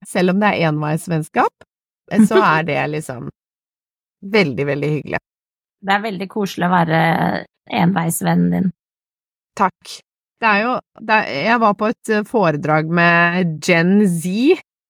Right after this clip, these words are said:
Speaker 1: De var på sånn panel talk i New York Advertising Week, og da snakket de om den generasjonen, da. Og de, og de har en del digital friends.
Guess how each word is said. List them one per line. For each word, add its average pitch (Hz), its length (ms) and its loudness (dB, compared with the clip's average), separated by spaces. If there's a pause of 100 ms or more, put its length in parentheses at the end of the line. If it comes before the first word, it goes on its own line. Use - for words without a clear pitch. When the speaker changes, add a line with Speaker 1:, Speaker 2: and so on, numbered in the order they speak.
Speaker 1:
De 214 140 0
var 185 180 4
på 202 180 -2
sånn 190 240 2
panel 147 540 -4
talk - 400 -2
i 175 280 0
New 180 180 2
York 160 260 0
Advertising 143 720 -4
Week, 208 300 -2
og - 160 -6
da 190 180 4
snakket - 580 -4
de 170 180 -2
om 175 140 0
den 160 260 2
generasjonen, 165 680 0
da. 320 80 2 (800)
Og 202 220 -4
de, 185 80 -10 (180)
og 202 180 0
de 196 220 -2
har 180 320 2
en 196 160 0
del 165 380 0 (760)
digital 185 600 0
friends. 254 600 -2